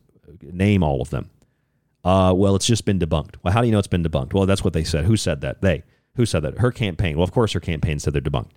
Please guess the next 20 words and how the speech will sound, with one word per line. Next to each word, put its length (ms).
<laughs> 300
It's, 420
it's 120
just, 140
it's 280
ridiculous. 500
The 60
bottom 300
line 240
is 140
plant-based 760
lifestyles 840
can 180
reverse 560
and 100
prevent 300
heart 220
disease. 440
Plant-based 460
diets 500